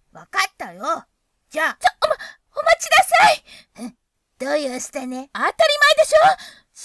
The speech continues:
Speaker 2: 神聖な学び屋を汚さないで。ちゃんと元いた場所に返すの。
Speaker 1: えー、もう山行くとかめんどい。
Speaker 2: ったく、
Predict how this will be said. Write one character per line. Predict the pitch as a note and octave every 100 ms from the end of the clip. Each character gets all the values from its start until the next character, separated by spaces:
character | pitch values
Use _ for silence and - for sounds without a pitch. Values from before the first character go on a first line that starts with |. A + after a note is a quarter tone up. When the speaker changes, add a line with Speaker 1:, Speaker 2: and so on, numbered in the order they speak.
| D#4
Speaker 2:
神 | B4
聖 | - A#4
な | A#4 G4+
学 | G4+ A4 A4+
び |
屋 | G4 A3
を | G#3 B3
汚 |
さ | C5 C#5
な | C#5 B4+
い |
で。 | G#3 B3+ F#4+ G4+ - _ _ _ _ _
ち | G#4
ゃ |
ん | C5+ D5
と | -
元 | E4+ C#5+ F#5 F5+
い | -
た | D4+
場 | -
所 | A4
に | F#4+ -
返 | C#4+ - E5+
す | -
の。 | G#4 G4+ D#4 A#3 _ _
Speaker 1:
え |
ー、 | F#3 G#3 C4+ D4+ F4 - _ A3
も | D4 E4
う |
山 | G3+ F3+ C4 F4+
行 | F#4+ -
く |
と | C#4+ -
か | A#3
め | _
ん | _ - F4 B4+ D#5 C#5+ A#4+
ど |
い。 | D4 A#3 F3 _
Speaker 2:
っ | _
た | D#3
く、 | _ A#3+